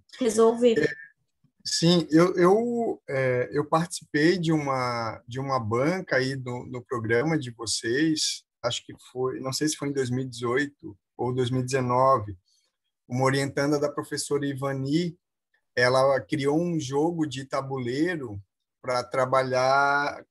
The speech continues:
Speaker 2: com, com energia, com o tema energia também, talvez seja uma dissertação que vale a pena você dar uma olhada,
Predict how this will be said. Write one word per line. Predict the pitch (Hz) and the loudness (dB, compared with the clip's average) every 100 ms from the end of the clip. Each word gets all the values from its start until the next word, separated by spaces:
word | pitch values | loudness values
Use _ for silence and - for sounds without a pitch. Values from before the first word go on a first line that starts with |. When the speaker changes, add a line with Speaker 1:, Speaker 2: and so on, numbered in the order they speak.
| - | -16
Speaker 2:
com, | 135 131 131 127 123 - _ | -10 -8 -8 -10 -12 -16 _
com | 131 131 135 | -6 -2 0
energia, | 139 139 127 135 170 147 117 | 2 4 4 2 6 6 4
com | 127 | -4
o | 117 | -4
tema | 131 131 | -4 -2
energia | 131 127 123 156 | -2 -2 2 2
também, | 151 123 131 131 | 4 0 -2 0
talvez | 131 131 135 | 0 0 -2
seja | 135 135 | -4 -4
uma | 135 135 | -4 -6
dissertação | 131 139 135 135 135 | -6 -8 -4 -4 -4
que | 139 | -10
vale | 131 131 | -4 -2
a | 127 | -2
pena | 139 139 123 | -4 -4 -4
você | 123 - | -6 -8
dar | 120 117 | -4 -4
uma | 120 | -4
olhada, | 120 117 117 127 120 | -6 0 2 2 0